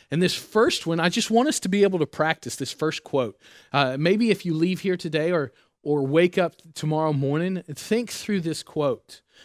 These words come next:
because I think it will help you identify some idols. He says, "God has given us the use of his resources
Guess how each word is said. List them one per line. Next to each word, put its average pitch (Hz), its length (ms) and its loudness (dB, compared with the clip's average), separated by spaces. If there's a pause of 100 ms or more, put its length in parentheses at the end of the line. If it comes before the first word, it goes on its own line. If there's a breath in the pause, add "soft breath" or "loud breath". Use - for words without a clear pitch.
because - 160 -10
I - 20 -6
think 202 180 0
it 214 60 2
will 170 160 4
help - 260 -2
you 156 80 0
identify 139 520 -2
some 117 220 -8
idols. 107 440 -10 (540 loud breath)
He 196 100 4
says, 190 240 4
"God 220 340 4
has 180 220 -2
given 214 320 2
us 156 260 -4
the 151 160 -2
use 214 440 2
of 160 200 -6
his 156 220 -6
resources 139 880 -6